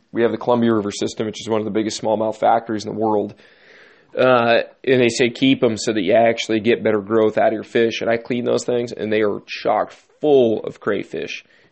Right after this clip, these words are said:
in the early summer months. So crayfish are good. So that kinda concludes flies. Uh, I'm gonna go hit on a few tackle items, uh, and just other essential things. I'm sure there's some stuff I'm forgetting here,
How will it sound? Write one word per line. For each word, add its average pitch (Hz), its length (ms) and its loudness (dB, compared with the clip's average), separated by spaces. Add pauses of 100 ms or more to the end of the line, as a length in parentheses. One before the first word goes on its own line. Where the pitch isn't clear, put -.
in 104 120 -6
the 101 80 -6
early 104 280 -2
summer 101 320 -4
months. - 400 -12 (220)
So 104 400 -4
crayfish 123 440 0
are 101 60 -14
good. 95 300 -2 (1300)
So 139 360 6 (180)
that 160 240 4
kinda 202 180 4
concludes 135 420 2
flies. 107 720 2
Uh, 117 360 4
I'm 147 120 2
gonna 208 100 4
go 175 140 6
hit 156 140 4
on 156 100 4
a - 20 2
few 135 160 -2
tackle 113 400 2
items, 113 340 4 (220)
uh, 113 200 4
and 113 200 2
just 117 180 -2
other 117 360 2
essential 113 420 -4
things. 110 320 -2
I'm 143 140 2
sure 147 200 0
there's 131 220 4
some 120 120 -6
stuff 120 300 4
I'm 113 140 0
forgetting 113 400 -2
here, 107 340 -4